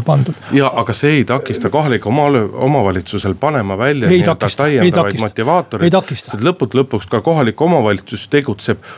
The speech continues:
Speaker 2: oma elanike huvides ja nende elanike huvides on see, et neil oleks perearst kohapeal olemas, et
Speaker 1: Ja.
Speaker 2: nad ei peaks käima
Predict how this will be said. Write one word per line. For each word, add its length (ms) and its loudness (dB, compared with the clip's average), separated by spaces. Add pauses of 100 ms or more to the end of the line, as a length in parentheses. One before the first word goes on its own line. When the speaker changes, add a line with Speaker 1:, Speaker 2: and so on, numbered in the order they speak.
Speaker 2:
oma 280 2
elanike 400 0
huvides 460 -2
ja 100 -2
nende 260 2
elanike 380 0
huvides 400 -2
on 100 -4
see, 200 -2 (260)
et 160 -4
neil 220 4
oleks 260 0
perearst 400 -2
kohapeal 380 0
olemas, 260 2
et 80 4
Speaker 1:
Ja. 160 2
Speaker 2:
nad 100 0
ei 140 2
peaks 180 0
käima 220 -2